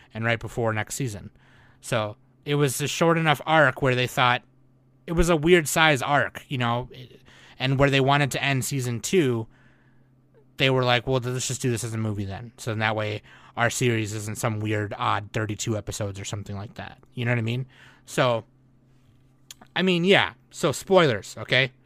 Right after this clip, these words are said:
Right now. And go. Everyone dies.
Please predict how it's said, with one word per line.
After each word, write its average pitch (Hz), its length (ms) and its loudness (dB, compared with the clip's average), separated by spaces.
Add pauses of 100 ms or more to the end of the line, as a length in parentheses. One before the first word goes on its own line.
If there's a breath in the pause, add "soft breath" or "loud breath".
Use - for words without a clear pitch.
(280)
Right 127 180 2
now. 104 240 2 (500 loud breath)
And 247 280 8
go. 127 260 6 (800)
Everyone 147 320 4
dies. 110 400 4